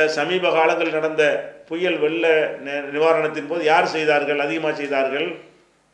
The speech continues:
முஸ்லிம்கள் செய்தார்கள். ஏன் செய்தார்கள்? அவர்கள்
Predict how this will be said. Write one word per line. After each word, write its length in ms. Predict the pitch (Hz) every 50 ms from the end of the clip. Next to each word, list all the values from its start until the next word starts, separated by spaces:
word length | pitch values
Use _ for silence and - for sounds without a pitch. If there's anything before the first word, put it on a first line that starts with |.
| _ _ _ _ _ -
முஸ்லிம்கள் 480 | 156 160 - 175 156 156 170 180 - 143
செய்தார்கள். 400 | 135 127 127 120 113 113 123 135 170
ஏன் 120 | 202 208 - 165
செய்தார்கள்? 520 | 160 151 151 143 139 135 131 151 185 208 202 - 202 - - - - _ _ _ _ _ _ -
அவர்கள் 500 | 123 147 165 185 190 190 190 190 180